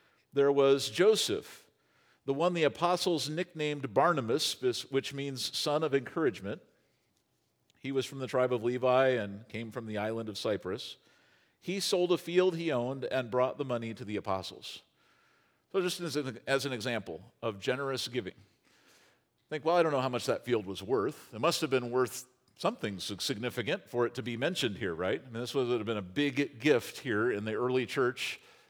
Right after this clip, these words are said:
maybe even a strategic gift. Maybe this is what was needed to keep things going, to keep meeting the needs.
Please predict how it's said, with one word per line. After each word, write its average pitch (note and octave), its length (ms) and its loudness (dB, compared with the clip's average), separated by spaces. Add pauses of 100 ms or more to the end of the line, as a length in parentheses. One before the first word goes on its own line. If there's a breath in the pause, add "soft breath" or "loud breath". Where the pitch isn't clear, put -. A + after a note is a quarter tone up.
maybe C3 240 0
even C#3 320 0
a B2+ 80 2
strategic D3 600 -4
gift. - 320 -4
Maybe A#2 260 -2
this C3 180 4
is B2+ 140 -4
what C#3+ 160 2
was B2+ 220 -4
needed D#3 420 -2
to C#3 100 -4
keep E3 300 -10
things D3+ 340 -6
going, C3+ 400 2
to A2 60 -8
keep F3+ 320 -8
meeting C#3 260 -6
the B2+ 80 -4
needs. C3+ 520 -4